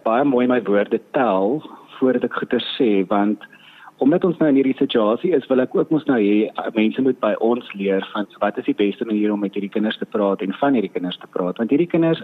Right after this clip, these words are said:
is baie intelligent. Hulle kan alles verstaan wat jy sê. So as jy heeltyd gaan iets, eh, negatief van hulle sê, dan is dit vir hulle 'n negatiewe gesprek. So om goeters te sê van normaal of daar's,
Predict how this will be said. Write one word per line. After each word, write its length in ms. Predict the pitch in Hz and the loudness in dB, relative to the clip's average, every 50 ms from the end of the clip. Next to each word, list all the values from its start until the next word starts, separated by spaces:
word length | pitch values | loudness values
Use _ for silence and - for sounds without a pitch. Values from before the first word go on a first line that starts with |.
| - - | -2 -2
is 140 | 151 143 - _ _ 135 | -2 -4 -6 _ _ 0
baie 180 | 139 151 170 | 2 2 2
intelligent. 720 | 127 92 90 - 87 87 - - - 87 85 87 90 - - - - - - - - - - - - - | 2 2 0 0 0 -2 -2 -4 -6 -4 -4 -4 -8 -10 -14 -20 -20 -20 -20 -18 -18 -18 -20 -8 -2 0
Hulle 300 | 110 117 131 143 147 147 - - | 2 4 4 4 4 2 0 0
kan 300 | 156 151 151 151 143 143 - - | 2 4 4 4 4 2 0 0
alles 240 | - 165 165 160 - - | 0 0 0 0 0 -2
verstaan 340 | 135 - - 123 107 101 104 | -4 -2 0 0 2 2 2
wat 160 | 98 92 110 | 2 2 0
jy 60 | 101 - - | -2 -2 0
sê. 140 | - 135 110 101 98 - | 0 2 2 2 2 2
So 100 | - 117 | 2 0
as 160 | 117 117 - | 0 2 2
jy 140 | 120 131 156 185 175 | 2 2 2 4 4
heeltyd 400 | 131 127 127 139 - 151 151 - | 4 4 2 2 2 -2 -2 -2
gaan 200 | - 156 143 139 - - - _ _ - | 0 0 0 0 0 -6 -16 _ _ 0
iets, 220 | 151 139 - - - - - 208 | 0 0 0 -4 -4 -4 -4 -2
eh, 380 | 139 151 151 135 107 107 110 107 | -2 -2 -2 0 0 2 2 2
negatief 560 | 107 107 113 127 151 165 160 - 139 127 - - - - | 2 4 4 4 2 0 0 0 0 0 0 -2 -2 0
van 160 | 139 131 131 | 2 2 2
hulle 140 | 117 101 98 - - | 2 0 -2 -4 -2
sê, 340 | - 160 139 104 95 98 107 - - - - - - - - - _ _ | 0 2 2 4 2 0 -2 -6 -12 -20 -20 -20 -20 -20 -20 -20 _ _
dan 240 | - 110 117 123 127 | 0 2 2 2 2
is 180 | 131 135 139 - | 2 0 0 0
dit 160 | 165 151 - | -2 -2 0
vir 120 | - 151 | 0 2
hulle 140 | 139 131 117 | 2 4 4
'n 80 | 104 101 | 4 4
negatiewe 500 | 110 117 - - - - 131 120 123 117 | 4 2 0 -2 0 0 2 2 2 0
gesprek. 720 | - - - - - - - 113 80 - - - - - - _ _ - - - - - - _ _ - - | -2 -6 -12 -12 -6 -2 -2 0 0 -2 -4 -8 -16 -20 -20 _ _ -20 -20 -20 -20 -20 -20 _ _ -6 0
So 220 | - 139 147 147 | 2 4 4 4
om 200 | - - 131 147 | 4 2 2 2
goeters 340 | 143 - 175 170 208 202 - | 2 0 0 2 0 0 2
te 120 | - 175 160 - | 0 -2 0 0
sê 220 | - 147 139 139 - - | 2 2 2 2 2 0
van 260 | 139 127 131 131 123 107 - | 2 2 2 2 2 0 0
normaal 760 | 107 110 110 110 107 98 101 104 110 113 127 143 139 139 - | 0 0 2 2 2 2 2 2 2 2 4 4 2 2 2
of 260 | - 101 101 104 101 - - - - - - - - - - _ | 2 2 2 2 2 -2 -8 -12 -14 -18 -20 -20 -20 -20 -10 _
daar's, 240 | - 107 104 104 - | 0 0 0 0 0